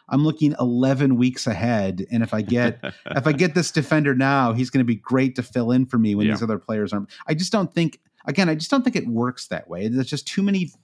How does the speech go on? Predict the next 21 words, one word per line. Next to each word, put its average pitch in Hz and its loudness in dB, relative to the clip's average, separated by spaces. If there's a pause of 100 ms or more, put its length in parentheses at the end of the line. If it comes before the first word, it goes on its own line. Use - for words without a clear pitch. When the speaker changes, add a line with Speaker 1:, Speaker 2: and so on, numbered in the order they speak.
Speaker 1:
too - -6
many 240 2
players 160 -2
will 139 -8
get 135 0
injured, 104 -2
too - -6
much 175 -4
chaos 113 -2
will 101 -6
happen, 92 -6 (360)
um, 117 0
in 127 0
order 131 0
for 113 -6
that 113 0
kind 120 -2
of 101 -4
strategy 92 -6
to 82 -8
work. - -18